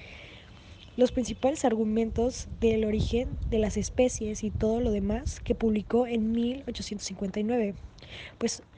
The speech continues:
están los tipos biológicos o especies. La vida se manifiesta como una lucha constante por la existencia y la supervivencia. Como lo acabo de decir, la lucha por la supervivencia,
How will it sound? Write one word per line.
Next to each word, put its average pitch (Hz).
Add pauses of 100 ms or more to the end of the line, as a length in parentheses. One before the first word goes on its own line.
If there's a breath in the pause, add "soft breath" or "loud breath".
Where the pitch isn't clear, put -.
(300 soft breath)
están 247
los 240
tipos 247
biológicos 220
o -
especies. 233 (460 loud breath)
La 233
vida 240
se -
manifiesta 214
como 208
una 214
lucha 214
constante 208
por 202
la 202
existencia 208
y -
la 196
supervivencia. 196 (800 soft breath)
Como 226
lo 220
acabo 240
de 247
decir, 226
la 226
lucha 214
por 208
la 202
supervivencia, 208